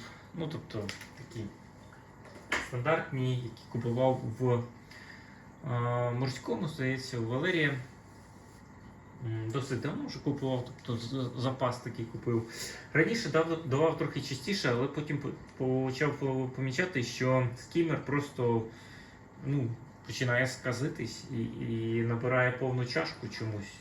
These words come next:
Ну, тобто, не знаю, треба якось або менше давати, або, або чи промивати, може, не знаю.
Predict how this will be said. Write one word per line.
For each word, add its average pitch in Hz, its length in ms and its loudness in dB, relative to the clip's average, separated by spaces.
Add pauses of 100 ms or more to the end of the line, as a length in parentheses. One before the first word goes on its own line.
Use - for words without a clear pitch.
(140)
Ну, 123 160 0
тобто, - 360 -6
не 117 60 -4
знаю, 117 340 -4 (140)
треба 117 240 -4
якось 120 340 0 (800)
або 123 220 2
менше 139 400 2
давати, 131 460 0
або, 127 680 2 (520)
або 123 200 -2
чи 123 160 -4
промивати, 123 640 2
може, 117 260 -2
не 110 100 0
знаю. 104 320 -2